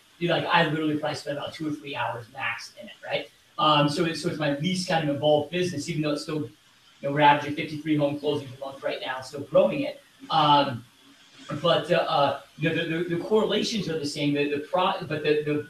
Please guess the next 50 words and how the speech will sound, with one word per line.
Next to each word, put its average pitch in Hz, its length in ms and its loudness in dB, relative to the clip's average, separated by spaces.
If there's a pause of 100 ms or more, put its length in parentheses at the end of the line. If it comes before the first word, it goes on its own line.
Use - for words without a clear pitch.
little 180 380 4
intricate - 500 -2
processes 165 500 -2
through 147 100 -18
the 139 80 -10
sales 147 360 -2
funnel, - 380 -8 (340)
uh, 143 40 -2
um, 147 400 0
deviate. 151 540 -4
So - 400 0 (140)
I - 60 -2
was 185 100 2
able 202 220 6
to 170 40 2
kinda 156 200 0
tie 170 240 2
that 165 180 2
in 151 160 -4
pretty 143 180 -10
quickly 151 320 -2
for 139 120 -20 (100)
what 160 160 0
it - 80 -10
translates 151 520 -2
to 147 40 -14
in 143 60 -6
the 143 60 -8
real 160 180 -4
estate - 280 -10
business. - 500 -14 (340)
And, 151 400 4
uh, 135 160 0
so, 156 500 4 (160)
but 180 80 4
like 202 180 8
I 190 40 4
said, 180 280 4
forty 208 300 0
deals - 460 2
was 147 280 0
my 160 220 4
max. 143 480 0
So 156 100 -6
when 147 100 2
I 202 100 4
say 196 260 4
I 147 60 2
went 170 180 0
from, 156 420 0